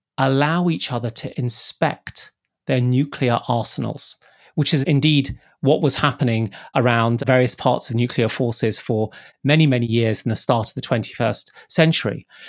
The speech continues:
And I don't think we're there yet with these exponential technologies and their threats, because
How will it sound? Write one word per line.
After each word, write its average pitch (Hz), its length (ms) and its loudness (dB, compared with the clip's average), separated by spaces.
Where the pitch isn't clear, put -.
And 170 120 4
I 214 80 4
don't 226 200 2
think 175 200 -2
we're 139 120 6
there 123 300 2
yet 104 400 -6
with 120 120 -2
these 120 200 0
exponential 147 640 0
technologies 117 720 -4
and 107 140 -2
their 110 180 -4
threats, - 540 0
because 139 420 0